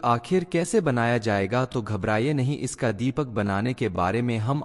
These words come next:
आपको जरूर बताएंगे। सबसे पहले आप एकादशी के दिन आंवले के पानी से स्नान करने के लिए एक दिन पहले आंवले के छोटे-छोटे टुकड़े काटकर एक गिलास पानी में छोड़ दें। अगर आपको आंवले का रस मिल जाए, तो आप उसका इस्तेमाल कर सकते हैं,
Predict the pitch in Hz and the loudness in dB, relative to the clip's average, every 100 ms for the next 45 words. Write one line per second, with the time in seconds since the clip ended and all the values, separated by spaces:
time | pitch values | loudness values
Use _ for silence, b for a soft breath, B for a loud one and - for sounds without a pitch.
0 | - 107 - 135 117 120 120 101 92 87 | 0 0 0 -2 0 0 0 -2 -4 -4
1 | 76 62 60 - _ _ _ _ _ - | -6 -8 -12 -16 _ _ _ _ _ -2
2 | 214 - 277 277 143 170 190 131 139 147 | -2 0 0 0 2 2 2 2 2 2
3 | 131 123 123 117 - 165 123 110 123 - | -2 2 2 2 -2 -2 -2 0 0 0
4 | 120 123 143 156 131 - 104 123 143 131 | 0 2 0 0 -2 0 0 0 -2 -2
5 | - 117 123 160 - 107 113 113 95 90 | -4 -2 0 0 0 -2 -2 -2 -2 -2
6 | 98 - 160 185 123 139 135 127 120 165 | -4 0 2 2 0 -2 0 -2 0 0
7 | - 117 117 123 147 143 120 - 117 135 | 0 0 0 2 0 0 -4 -2 -2 -2
8 | - 135 156 143 139 147 143 117 110 - | -2 -2 -2 -4 -2 -2 0 0 0 0
9 | 123 - 139 165 120 117 123 143 - 120 | -4 -2 0 0 0 2 4 2 0 0
10 | 113 135 135 117 110 - 165 170 143 143 | 0 2 0 0 -2 -2 0 0 0 -2
11 | - 107 127 104 110 - 160 165 - 127 | -2 -2 0 2 0 0 -2 -2 0 0
12 | 123 127 147 135 117 135 - 120 113 104 | 2 2 2 2 0 0 -2 -2 0 0
13 | 95 104 123 156 - 131 151 - - - | 0 0 -2 -4 -4 -2 0 -2 -8 -2
14 | 156 - - 107 104 110 113 107 - 104 | -2 -2 -4 -2 0 0 0 -4 -4 -8
15 | - 82 98 110 | -6 -6 -6 -8